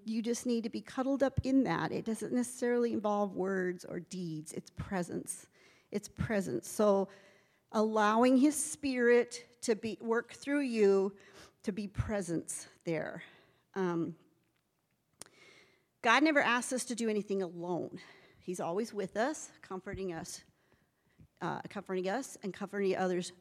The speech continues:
through us. So it's an opportunity to be involved in a supernatural, uh, amazing journey. So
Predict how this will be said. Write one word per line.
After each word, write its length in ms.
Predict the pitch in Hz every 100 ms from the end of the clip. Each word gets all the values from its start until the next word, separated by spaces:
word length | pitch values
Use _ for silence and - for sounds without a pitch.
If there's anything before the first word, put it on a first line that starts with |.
| _ _
through 440 | 196 185 214 226 208
us. 360 | - - - - -
So 240 | - 202
it's 220 | 196 214
an 100 | 247
opportunity 800 | 262 349 359 - 269 285 214 190
to 60 | 170
be 120 | 180
involved 540 | 175 170 165 160 156
in 140 | 160 165
a 220 | 156 165 -
supernatural, 1000 | - 302 302 233 208 202 - 185 180 175 _ - - _ _ _
uh, 160 | - - -
amazing 840 | 180 196 202 202 185 185 180 190 - 180
journey. 640 | 156 170 160 156 139 175 - _ _ _ _ _ _ _ _ - - - - - _ _ _ _
So 540 | - - 247 233 226